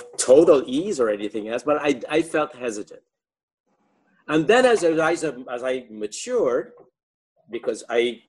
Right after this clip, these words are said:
that, that's the other thing with the concept. I'm not suggesting that when you meet certain problems in that particular geography, that you,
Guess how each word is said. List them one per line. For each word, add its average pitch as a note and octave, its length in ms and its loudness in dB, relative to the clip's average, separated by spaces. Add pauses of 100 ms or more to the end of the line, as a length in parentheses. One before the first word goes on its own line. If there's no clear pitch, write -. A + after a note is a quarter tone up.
(340)
that, C3+ 140 0
that's D3+ 200 0
the C#3 100 2
other A3 200 4
thing G3+ 260 -2
with E3+ 120 -2
the F3 60 -2
concept. C#3 540 -6 (520)
I'm B2 120 -8
not F3 180 -4
suggesting F3 680 -2
that C3+ 120 -2
when C#3+ 180 -4
you C#3+ 120 -4
meet D3 260 -6
certain C#3 380 -2
problems D#3 720 -2 (440)
in B2+ 240 0
that C#3 280 -2
particular C#3 540 0
geography, A2+ 840 -4 (460)
that A#2+ 260 0
you, D3 560 2